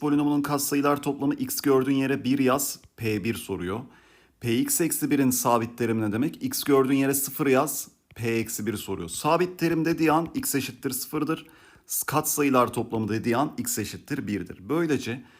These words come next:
P bir'in P eksi birin kaç katı olduğunu soruyor. P bir yapmak için burada x gördüğün yere dört yazacaksın. Dördün dördüncü kuvveti artı dört olacak.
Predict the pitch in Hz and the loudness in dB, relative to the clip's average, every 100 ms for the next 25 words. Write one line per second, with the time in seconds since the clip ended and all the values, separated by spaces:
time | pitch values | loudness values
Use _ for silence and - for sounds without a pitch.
0 | - _ _ - 123 131 127 156 175 151 | -20 _ _ -2 4 4 4 2 2 2
1 | 143 143 143 135 156 151 160 156 - - | 4 4 0 -2 0 0 0 -2 -4 0
2 | 113 104 101 101 - 98 123 156 - 147 | 0 0 0 -2 -2 -4 -4 -4 2 4
3 | 147 151 156 151 156 - 160 147 165 165 | 4 4 4 2 -2 -2 -2 2 2 2
4 | 185 160 - - 151 147 156 156 135 143 | 0 -2 -2 4 6 6 4 4 6 6
5 | 143 143 113 90 110 - - 160 160 - | 6 2 0 0 -2 0 0 -2 -4 -16
6 | - - _ - 117 123 127 131 180 160 | -20 -20 _ -2 4 6 6 4 2 4
7 | 135 131 127 139 135 156 - 131 113 107 | 8 8 6 2 0 -4 0 2 2 0
8 | - 165 - - 110 120 110 - 160 180 | -2 -4 -4 -4 2 2 2 0 0 0
9 | 180 - _ - 98 127 127 127 95 90 | -2 -16 _ -4 4 4 4 0 -4 -4
10 | 123 - | -4 -6